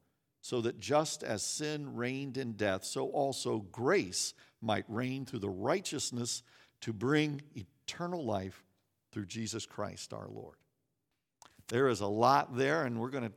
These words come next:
try to unpack some of that today. Another phrase that Charlene and I gleaned from a,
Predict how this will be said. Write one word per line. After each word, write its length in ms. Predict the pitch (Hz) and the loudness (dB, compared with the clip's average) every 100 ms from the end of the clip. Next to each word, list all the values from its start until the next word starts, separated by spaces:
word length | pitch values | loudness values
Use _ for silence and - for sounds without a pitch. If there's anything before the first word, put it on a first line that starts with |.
| _ - | _ -14
try 220 | - 151 | -6 -4
to 180 | 131 143 | -2 -2
unpack 460 | 131 - 123 - | -4 0 -2 0
some 240 | - 110 101 | -6 -4 0
of 60 | |
that 240 | 98 90 - | 0 0 -4
today. 420 | 95 98 85 78 _ _ _ _ _ - - - - - _ _ _ _ _ _ _ _ _ - _ - | -4 -2 -2 -8 _ _ _ _ _ -20 -20 -20 -20 -20 _ _ _ _ _ _ _ _ _ -20 _ 0
Another 400 | 147 175 143 123 - _ _ - | 6 6 6 2 -8 _ _ -4
phrase 420 | 139 113 95 - | 0 0 -2 -8
that 100 | - | -10
Charlene 540 | - 127 113 107 110 | -4 -2 -2 -2 -4
and 100 | 104 | -2
I 80 | 95 | -4
gleaned 500 | 92 101 107 104 98 | -4 -6 -4 -4 -6
from 220 | - 98 | -6 -6
a, 180 | 92 87 | -4 -6